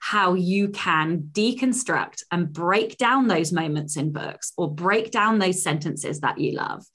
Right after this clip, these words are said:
to work out what tools that author has done. Was it a juxtaposition? Was it a,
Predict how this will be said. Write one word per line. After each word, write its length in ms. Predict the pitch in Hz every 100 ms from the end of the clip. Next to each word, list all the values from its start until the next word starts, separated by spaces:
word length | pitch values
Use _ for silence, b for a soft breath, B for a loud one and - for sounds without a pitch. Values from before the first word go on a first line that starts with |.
| B B B
to 140 | - 214
work 500 | 208 220 240 240 190
out 380 | 156 156 147 - _ -
what 460 | 170 180 214 -
tools 680 | - 220 180 147 139 180 - _ 165
that 220 | 180 -
author 340 | 165 151 160 151
has 140 | 156
done. 300 | 143 90 107
Was 180 | 110 175
it 120 | 220
a 100 | 269
juxtaposition? 1080 | 247 370 370 - 226 185 165 156 - - 107
Was 240 | 151 156 180
it 200 | 170 - - - -
a, 560 | 214 220 220 226 233